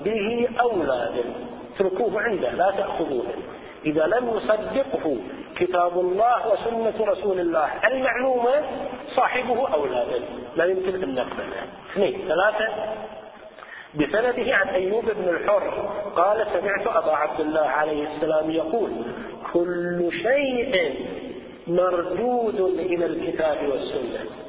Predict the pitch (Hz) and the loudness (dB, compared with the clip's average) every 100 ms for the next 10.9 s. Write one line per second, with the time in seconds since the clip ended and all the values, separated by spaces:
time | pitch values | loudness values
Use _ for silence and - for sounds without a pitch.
0 | - - 180 170 180 196 226 262 247 214 | -12 0 2 4 2 0 0 2 2 2
1 | 170 202 196 175 208 202 185 185 175 175 | 2 -2 -2 -2 -2 -2 -2 0 0 2
2 | 196 180 180 170 156 - 165 160 151 127 | 0 2 0 0 0 0 0 2 0 -2
3 | - 143 135 131 - - - - - 202 | -2 -2 -2 -4 -8 -12 -16 -6 -2 0
4 | 180 - 214 214 214 202 170 151 - 180 | 0 0 0 0 -2 -2 -2 -2 0 0
5 | 175 151 143 185 185 - - - - - | 2 0 -2 -2 -4 -10 -14 -16 -18 -18
6 | - 143 139 143 170 151 123 - 180 - | -6 0 0 2 0 0 -4 -2 -4 -4
7 | 185 - - - - 156 139 143 175 175 | -10 -10 -14 -18 -8 -2 -2 0 0 0
8 | 170 147 - - 202 131 - - 208 - | -2 -4 -4 -4 -2 -2 -4 -8 -10 -8
9 | - 262 - 269 185 185 190 165 156 - | -2 -2 0 0 2 2 2 2 -2 0
10 | 190 180 165 156 156 - 190 143 127 | 0 0 0 0 0 0 0 0 -2